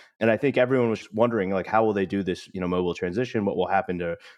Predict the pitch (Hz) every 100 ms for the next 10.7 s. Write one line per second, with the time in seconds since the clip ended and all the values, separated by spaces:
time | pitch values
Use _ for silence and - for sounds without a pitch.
0 | _ 92 87 139 120 110 104 107 104 101
1 | - 92 - 107 90 92 123 135 180 180
2 | 135 165 156 135 113 110 120 - 101 101
3 | 101 87 82 82 82 80 - - 123 113
4 | 127 131 123 107 113 101 95 98 92 87
5 | 87 87 87 - 151 165 147 135 120 113
6 | 127 120 104 92 98 104 95 - _ _
7 | - 117 - - 156 160 139 - - 139
8 | 117 113 143 120 110 110 - 117 104 113
9 | - 101 - 98 107 123 92 - 139 127
10 | 107 - - 101 95 90